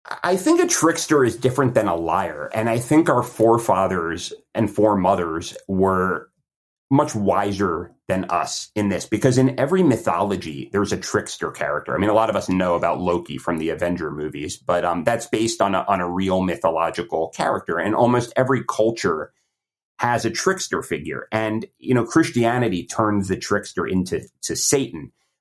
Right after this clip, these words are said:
but it was never a satanic character. It was somebody who played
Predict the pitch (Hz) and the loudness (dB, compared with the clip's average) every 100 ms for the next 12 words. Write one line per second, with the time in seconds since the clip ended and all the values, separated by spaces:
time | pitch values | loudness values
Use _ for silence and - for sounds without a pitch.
0 | _ 131 151 147 143 143 160 190 202 180 | _ 2 4 4 4 4 4 4 4 2
1 | - 110 - 107 104 - 98 101 90 - | 2 0 2 0 -2 -6 -4 -4 -6 -6
2 | 76 69 - 71 - 113 131 127 139 156 | -6 -6 -8 -8 -2 2 2 2 2 2
3 | 156 135 120 113 98 117 104 101 - - | 2 2 0 -2 -2 0 2 0 -6 -8
4 | - 104 110 120 113 95 87 90 | -2 2 4 4 4 2 0 -2